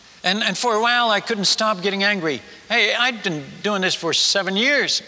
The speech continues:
<clears throat> you know, st-, and, and I'd see the thieves in my garden, you know,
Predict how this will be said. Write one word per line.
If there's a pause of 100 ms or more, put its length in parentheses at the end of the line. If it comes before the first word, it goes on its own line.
(140)
<clears throat>
you
know,
st-, (380)
and,
and
I'd
see
the
thieves
in
my
garden,
you
know,